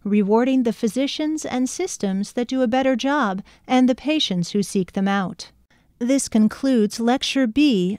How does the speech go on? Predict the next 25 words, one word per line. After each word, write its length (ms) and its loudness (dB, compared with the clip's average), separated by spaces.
of 200 2
Outcomes 640 0
and 240 0
Reimbursements. 1000 -2
In 160 2
this 240 0
lecture, 680 -2
we 160 2
explored 500 0
the 100 0
concepts 680 -2
behind 440 0
the 140 0
consumer's 640 0
understanding 800 0
of 80 -8
cost 400 -2
and 120 0
quality 580 0
as 240 0
it 120 -8
relates 500 0
to 160 0
healthcare 480 0
value. 540 0